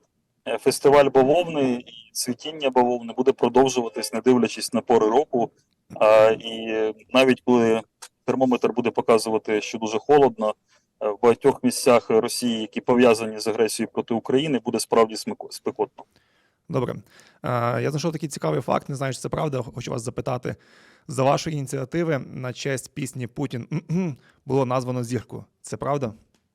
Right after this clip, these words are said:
Speaker 1: Так, це відповідає дійсності.
Speaker 2: Е, як це відбулося? Можете коротко поділитися цією історією?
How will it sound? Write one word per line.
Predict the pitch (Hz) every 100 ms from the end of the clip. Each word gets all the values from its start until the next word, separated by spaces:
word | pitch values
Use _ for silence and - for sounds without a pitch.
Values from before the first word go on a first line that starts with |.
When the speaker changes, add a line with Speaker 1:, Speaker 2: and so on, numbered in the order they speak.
| _ _ _ _ _ _ _ _ _ _ -
Speaker 1:
Так, | 147 156 - - _ - 117
це | - 143
відповідає | 127 131 127 123 117
дійсності. | - - - - - - 120
Speaker 2:
Е, | 117
як | 123 -
це |
відбулося? | 135 123 113 113
Можете | 127 123
коротко | 123 113 113
поділитися | 120 107 101 101
цією | 110 104 101
історією? | - 113 113 107